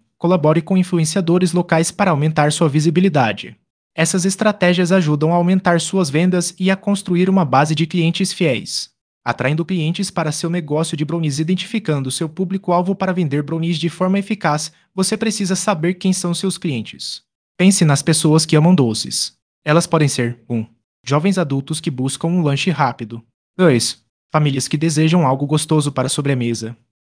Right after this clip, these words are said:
Três, trabalhadores que precisam de um impulso de energia durante o dia. Entender o seu público vai ajudar você a criar estratégias que realmente funcionam.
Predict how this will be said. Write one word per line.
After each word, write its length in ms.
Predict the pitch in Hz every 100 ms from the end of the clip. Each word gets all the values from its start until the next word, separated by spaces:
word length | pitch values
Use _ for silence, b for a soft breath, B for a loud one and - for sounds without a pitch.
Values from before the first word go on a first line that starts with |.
| _
Três, 440 | 208 156 - - _ _ _
trabalhadores 680 | - 156 160 160 160 175 -
que 100 | 202
precisam 420 | 202 202 185 180
de 120 | 165
um 80 | 180
impulso 400 | 214 214 135 160
de 100 | 160
energia 380 | 170 170 139 147
durante 360 | 147 139 147
o 60 | 170
dia. 420 | 120 123 110 120 - _ _ -
Entender 360 | 127 151 165
o 40 | 180
seu 160 | 202
público 440 | 180 180 180 190 202
vai 160 | 185
ajudar 340 | 208 220 165 175
você 300 | 180 - 185
a 60 |
criar 360 | 175 180 170 175
estratégias 680 | 180 - 180 175 175 185
que 120 | - 170
realmente 520 | 160 220 220 196 -
funcionam. 680 | - 220 - 143 123 113